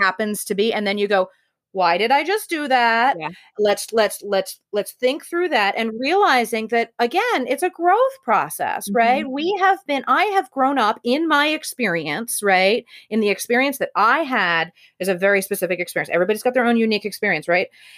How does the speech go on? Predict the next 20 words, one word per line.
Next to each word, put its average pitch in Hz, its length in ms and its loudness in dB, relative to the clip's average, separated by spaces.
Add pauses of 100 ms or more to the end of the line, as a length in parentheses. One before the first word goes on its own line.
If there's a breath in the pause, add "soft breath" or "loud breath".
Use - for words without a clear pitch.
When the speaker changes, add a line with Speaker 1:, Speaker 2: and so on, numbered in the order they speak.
(140 loud breath)
Speaker 1:
And 226 220 2
so 226 520 4 (960)
the, 233 260 4
uh, 214 140 2
the, 208 400 0
the, 185 260 -8 (300)
the 202 80 2
path 370 540 0
that 262 120 2
I 220 100 2
took 226 280 -4
to 185 120 -6
get 185 300 0
here 320 340 0 (1300)
gave 262 400 2
me 226 500 0 (200)
data, 156 520 0 (180)
gave 190 280 4
me 208 180 0
information, 190 1080 -4